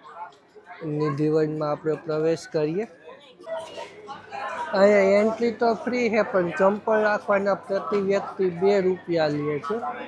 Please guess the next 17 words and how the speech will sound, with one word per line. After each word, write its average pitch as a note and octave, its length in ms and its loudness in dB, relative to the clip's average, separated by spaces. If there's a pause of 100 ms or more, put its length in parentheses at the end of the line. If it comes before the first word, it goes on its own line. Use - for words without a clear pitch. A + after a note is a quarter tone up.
(380)
ત્યારબાદ E3+ 540 2
આપણે E3+ 340 2
નિધિવનમાં F3+ 760 4
અહીંયા F3 180 2
પ્રવેશ F#3 440 2 (220)
દ્વાર F3 240 2
છે E3 180 4
તો E3+ 120 -6
પ્રવેશ E3 400 -2 (140)
કરીએ. G3 340 0 (1500)
તો F#3+ 100 8
આ F#3+ 240 10
નિધિવનમાં F#3+ 920 4
આપણે F3+ 260 2
આવી E3 320 4
ગયા. F#3+ 300 -2 (380)
અહીંયા F3 540 0